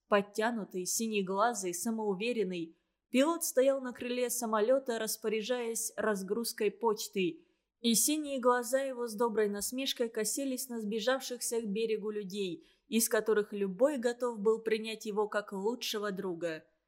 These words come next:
Из люка высунулось знакомое лицо бортмеханика. Сколько раз уже летали они на Камчатку, на Сахалин, в Хабаровск. Сколько грузов и людей, ценных грузов,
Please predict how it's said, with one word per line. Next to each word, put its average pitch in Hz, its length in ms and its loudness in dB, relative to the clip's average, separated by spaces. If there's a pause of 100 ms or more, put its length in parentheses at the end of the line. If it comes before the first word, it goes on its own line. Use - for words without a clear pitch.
(360)
Из 226 260 4
люка 302 380 4
высунулось 269 600 -2
знакомое 226 580 -2
лицо 214 360 2
бортмеханика. 196 1160 -4 (460)
Сколько 247 680 8
раз 240 320 -2
уже 233 240 -2
летали 233 400 0
они 220 220 -4
на 214 100 -8
Камчатку, 214 760 -4
на 214 140 -2
Сахалин, 220 680 -2
в - 40 -12
Хабаровск. 220 800 -2 (380)
Сколько 240 540 6
грузов 247 580 2
и 262 40 -6
людей, 240 540 -2
ценных 247 580 2
грузов, 202 520 -2